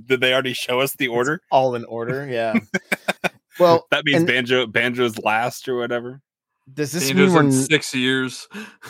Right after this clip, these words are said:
Speaker 2: Does this mean we're not seeing any more Super Nintendo games and any more N E S games?
Speaker 3: Oh my goodness, I honestly forgot about that.
Speaker 1: I, I, I hope they keep 'em coming. I mean, they would randomly drop a few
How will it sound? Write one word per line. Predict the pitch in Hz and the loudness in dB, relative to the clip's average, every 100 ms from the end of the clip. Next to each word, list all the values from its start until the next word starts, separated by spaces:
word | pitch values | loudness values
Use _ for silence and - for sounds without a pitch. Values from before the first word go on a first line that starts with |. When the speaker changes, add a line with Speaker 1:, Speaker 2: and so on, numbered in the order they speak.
| - - _ - 185 - 196 - - _ | -20 -20 _ -14 -12 -10 -12 -12 -20 _
Speaker 2:
Does | 135 139 | -6 -2
this | 151 | 2
mean | 170 | 4
we're | 151 | 4
not | 147 | 4
seeing | 165 135 | 2 0
any | 135 143 | 0 0
more | 156 147 | 2 0
Super | - 147 160 | 0 0 0
Nintendo | 165 175 175 185 | -2 -2 -2 -2
games | 190 202 190 | -4 -4 -6
and | 123 113 | -8 -6
any | 117 139 | -4 -2
more | 135 139 135 - | -2 -2 -4 -4
N | 127 | -6
E | 117 | -4
S | 123 - | -4 -6
games? | - 120 143 | -10 -6 -4
Speaker 3:
Oh | 170 | 0
my | 131 110 | 0 0
goodness, | 143 147 143 131 | 0 2 2 2
I | 151 | 4
honestly | 160 151 135 127 | 4 2 -2 -6
forgot | 131 107 120 160 165 | -6 -2 2 2 2
about | 120 117 | -2 -6
that. | 117 117 113 | -4 -2 0
Speaker 1:
I, | 120 120 139 - - - 175 143 | 0 2 0 -2 -14 -2 -2 0
I, | 190 - - - - | 2 2 2 2 4
I | - | 2
hope | - 196 - | 2 0 0
they | 107 | -2
keep | 95 107 98 | -2 -4 -4
'em | 95 | -6
coming. | 90 87 87 117 | -4 -4 -2 -2
I | 127 | 0
mean, | 139 143 135 | 2 2 2
they | 156 | 2
would | 196 170 | 2 0
randomly | 117 123 143 139 131 | 2 2 2 0 0
drop | 117 113 113 | 2 4 2
a | 110 | -2
few | - 113 110 107 95 71 | -8 -4 -2 -2 -8 -18